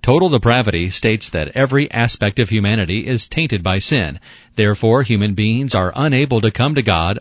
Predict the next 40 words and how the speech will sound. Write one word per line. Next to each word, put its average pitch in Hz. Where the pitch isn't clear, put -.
on 120
their 117
own 101
accord. 104
Partial 170
depravity 110
states 117
that 101
every 120
aspect 107
of 110
humanity 95
is 110
tainted 120
by 110
sin, 101
but 87
not 131
to 180
the 113
extent 107
that 117
humans 131
are 117
unable 123
to 101
place 117
faith 120
in 107
God 104
of 107
their 107
own 131
accord. 107
Note, 110
classical 131
Arminianism 110
rejects 120
partial 156
depravity 101